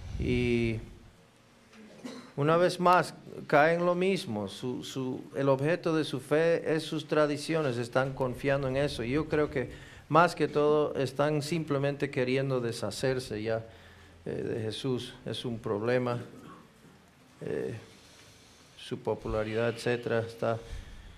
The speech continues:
eh, su posición de ellos está en peligro. El silencio de los líderes religiosos reflejó su incapacidad para justificar su desprecio por los demás.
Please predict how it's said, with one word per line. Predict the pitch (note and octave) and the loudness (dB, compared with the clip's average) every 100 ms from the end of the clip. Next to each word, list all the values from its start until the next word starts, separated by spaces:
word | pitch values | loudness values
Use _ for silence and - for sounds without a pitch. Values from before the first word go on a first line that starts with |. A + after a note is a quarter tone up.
| - | -8
eh, | - - A#2+ - | -4 -2 -2 -4
su | A#2+ - B2 | -6 -6 -6
posición | - B2 A2+ A#2+ D3+ D#3 | 0 0 0 0 2 4
de | D3 D#3 | 4 4
ellos | D3+ C3 | 4 0
está | A#2+ C#3+ | 2 2
en | C#3 | 2
peligro. | C3+ C3+ D#3 C3 B2 | 2 2 4 4 2
El | |
silencio | B2 C#3 D#3+ G3+ F#3+ D#3 D#3+ D#3+ | 0 2 4 4 2 2 4 6
de | D3+ | 4
los | C#3 B2 | 4 2
líderes | E3+ E3+ C#3 C3+ C3 - | 2 4 4 4 0 -6
religiosos | C#3+ C#3+ C3+ C3+ F3+ D3+ D3+ C3+ | 0 2 2 4 4 4 2 2
reflejó | C#3 C3+ C3 D3+ E3+ | 2 2 2 4 2
su | E3+ E3+ | 2 0
incapacidad | F#3+ F#3+ F3+ F#3 F3+ E3+ G3 G3+ F3 | 4 4 6 4 4 2 6 6 6
para | D3+ C#3 | 4 4
justificar | D3+ D3 D3+ C#3 C#3 D#3 E3+ D#3+ | 2 -2 -2 -2 0 4 4 2
su | D3 | -2
desprecio | C3+ A#2+ D3 D3+ D3 B2 | -2 0 0 0 0 -4
por | - A2+ | -4 -4
los | A#2 A2+ | -2 -2
demás. | A#2 B2+ G#2 - | -2 -2 -4 -8